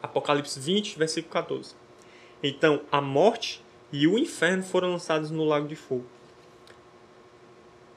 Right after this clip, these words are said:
Esse choro é o choro que está ligado às coisas ruins. Está ligado à morte, que está ligado à dor, que está ligado ao pranto. Não é o choro de alegria, por exemplo, porque nós teremos as nossas emoções,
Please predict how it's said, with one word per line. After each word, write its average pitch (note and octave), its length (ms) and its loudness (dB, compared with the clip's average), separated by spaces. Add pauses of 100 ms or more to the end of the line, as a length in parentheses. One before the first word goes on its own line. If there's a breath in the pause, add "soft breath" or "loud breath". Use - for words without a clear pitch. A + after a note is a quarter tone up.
(420)
Esse F#3 260 2
choro F#3+ 500 6 (100)
é D3+ 100 6
o E3 80 6
choro F3 300 4
que F3 100 -10
está E3+ 200 2
ligado E3 720 2
às C#3 420 0
coisas D#3 280 2
ruins. E3 380 -2 (680)
Está C#3+ 200 2
ligado D3 340 4
à C#3+ 60 6
morte, D3+ 540 2
que - 100 -20
está C#3+ 200 -2
ligado C#3 340 0
à C3+ 60 2
dor, D3 420 0 (160)
que - 80 -20
está - 220 -6
ligado C3+ 400 0
ao C#3+ 120 4
pranto. D3+ 600 -2 (560)
Não D#3+ 180 6
é F#3 60 8
o F#3 60 8
choro F3 320 2
de E3 80 0
alegria, D#3 440 2
por D3 120 -6
exemplo, C3+ 420 -4
porque - 360 -2 (320 loud breath)
nós E3 200 6
teremos E3+ 380 2
as E3 160 4
nossas D#3+ 320 0
emoções, E3 760 0